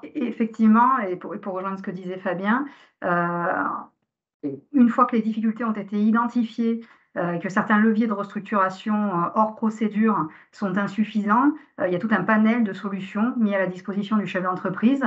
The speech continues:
euh, solutions qui, qui sont régies soit, euh, qui, qui, qui tombent sous l'égide soit du président du tribunal de commerce pour la partie amiable, donc les procédures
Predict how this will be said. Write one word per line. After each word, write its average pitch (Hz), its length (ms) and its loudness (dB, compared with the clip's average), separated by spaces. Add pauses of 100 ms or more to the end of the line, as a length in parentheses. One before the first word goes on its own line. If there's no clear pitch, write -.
(460)
euh, 180 200 0
solutions 226 640 2
qui, 196 460 0
qui 202 120 -4
sont 190 180 -2
régies 196 260 4
soit, 240 640 2 (300)
euh, 180 400 0
qui, 180 240 -12 (140)
qui, 247 260 -2
qui 208 180 -2
tombent 269 200 4
sous 247 160 2
l'égide 214 520 4
soit 247 520 2
du 196 120 -8
président 208 320 -2
du 208 80 -2
tribunal 202 340 -4
de 190 80 -6
commerce 202 380 -4
pour 190 120 -4
la 175 80 -2
partie 180 380 -4
amiable, 214 540 0
donc 196 160 -8
les 196 80 -10
procédures 208 480 -8